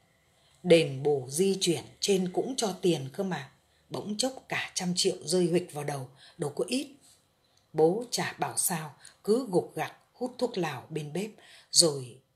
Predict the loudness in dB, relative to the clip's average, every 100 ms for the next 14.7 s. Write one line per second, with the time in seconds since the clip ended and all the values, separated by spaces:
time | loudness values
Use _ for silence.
0 | _ -8 -6 -6 -6 -6 -4 -4 -2 0
1 | 0 -2 -8 -8 -8 -8 -2 0 2 0
2 | -2 -16 _ _ _ _ _ _ _ 6
3 | 6 6 -2 -2 -4 -6 -6 -4 -4 0
4 | 0 0 -2 -4 -8 _ _ _ -6 -2
5 | 4 4 2 2 2 0 -14 _ _ _
6 | _ 0 0 0 -8 -4 -4 -4 -6 -6
7 | -6 -8 -18 _ -6 -4 2 2 2 -4
8 | -8 -8 -8 -4 -6 -6 0 2 2 -2
9 | -8 -8 -8 -10 -10 -16 -18 2 4 6
10 | 4 0 -4 -6 -6 -2 -2 0 -2 -4
11 | -8 _ _ _ _ _ _ _ _ 0
12 | 0 -4 -14 -2 -2 -2 -8 -4 -2 0
13 | 0 -2 -4 -18 -20 _ 4 4 4 0
14 | -2 0 0 2 0 -4 -8